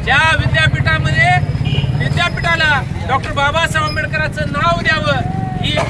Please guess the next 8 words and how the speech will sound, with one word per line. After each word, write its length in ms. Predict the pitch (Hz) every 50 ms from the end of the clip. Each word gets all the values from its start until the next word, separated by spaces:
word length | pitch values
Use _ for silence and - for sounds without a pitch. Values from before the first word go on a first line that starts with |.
| - - - 320 - - -
ही 100 | 339 349
एक 180 | - - -
साधी 360 | - - - 320 339 349 370 381
मागणी 380 | 359 359 349 349 370 370 381
होती, 280 | 349 349 349 349 349 349 349 - - - - - - - - - -
परंतु 300 | 220 247 262 262 - 277
इथल्या 280 | 277 - - 285 277 269
राजकर्त्यांनी 1000 | 262 254 277 285 277 - 294 - 269 277 269 - 294 294 294 302 330 349 330